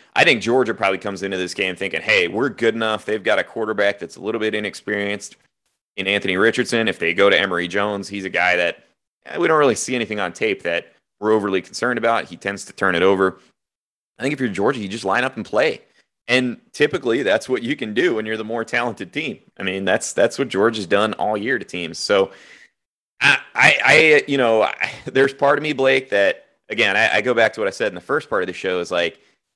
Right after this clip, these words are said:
Dan Mullen is a really good offensive coach, man. He's gonna draw something up that's gonna hit in this game. The question, I think, is how long it hits for. And when we were talking on the, the S E C teleconference to Kirby Smart, he kinda said that. He said,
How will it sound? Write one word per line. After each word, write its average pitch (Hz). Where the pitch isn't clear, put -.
Dan 160
Mullen 156
is 131
a 113
really 113
good 101
offensive 92
coach, -
man. 80
He's 131
gonna 160
draw 113
something 101
up 101
that's 92
gonna 95
hit 110
in 98
this 95
game. 87
The 107
question, 143
I 110
think, 98
is 90
how 101
long 92
it 95
hits 110
for. 104
And 110
when 113
we 123
were 110
talking 101
on 95
the, 85
the 92
S 101
E 98
C 92
teleconference 95
to 85
Kirby 82
Smart, 123
he 160
kinda 143
said 190
that. 98
He 95
said, 110